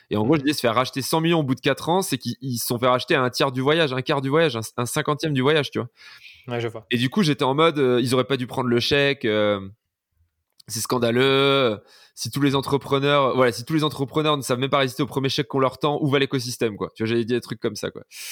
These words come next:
Speaker 2: Ouais, je vois.
Speaker 1: Donc, voilà, ça, c'est polarisant, quoi. Je me suis fait démolir la gueule. Il y a des gens qui étaient en mode, « T'as tellement raison, Grégoire. Personne le dit. » Il y a des gens qui ont dit, « Mais ce mec est un énorme tocard. Mais de quoi tu parles, mec ? » Tu vois ?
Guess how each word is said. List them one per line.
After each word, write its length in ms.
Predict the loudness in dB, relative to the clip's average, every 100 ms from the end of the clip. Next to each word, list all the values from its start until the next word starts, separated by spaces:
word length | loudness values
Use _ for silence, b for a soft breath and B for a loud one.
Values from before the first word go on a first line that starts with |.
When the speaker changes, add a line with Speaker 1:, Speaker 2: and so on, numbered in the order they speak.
| B
Speaker 2:
Ouais, 140 | -4
je 60 | -4
vois. 240 | -6 -10 _
Speaker 1:
Donc, 320 | 0 0 -2 -6
voilà, 200 | 2 2
ça, 120 | 2 -2
c'est 140 | -2
polarisant, 420 | 2 2 2 -4
quoi. 120 | -14 _
Je 160 | -16 -12
me 20 |
suis 160 | -10 -6
fait 160 | -6 -6 -10
démolir 520 | -6 -4 0 2 4
la 160 | 4 2
gueule. 180 | 2 2
Il 60 |
y 20 |
a 40 | 2
des 100 | 2
gens 100 | -2
qui 80 | -4
étaient 80 |
en 40 | -6
mode, « 120 | -4
T'as 120 | -4
tellement 260 | -4 -2 0
raison, 260 | 0 0 0
Grégoire. 460 | 0 2 2 2
Personne 320 | -2 -2 0
le 100 | 2
dit. » 120 | 2 2
Il 40 |
y 40 |
a 20 | 2
des 80 |
gens 120 | 0 -2
qui 100 | -4
ont 40 |
dit, « 120 | -4
Mais 80 | -4
ce 120 | -2
mec 220 | -2 -2
est 160 | -4 -4
un 100 | -2
énorme 300 | 0 0 0
tocard. 420 | 0 4 4 4
Mais 80 | 2
de 100 | -4
quoi 180 | -2 -2
tu 160 | -2
parles, 260 | 2 2 2
mec ? » 240 | 0 -4 -6 -6
Tu 80 | 0
vois ? 180 | 0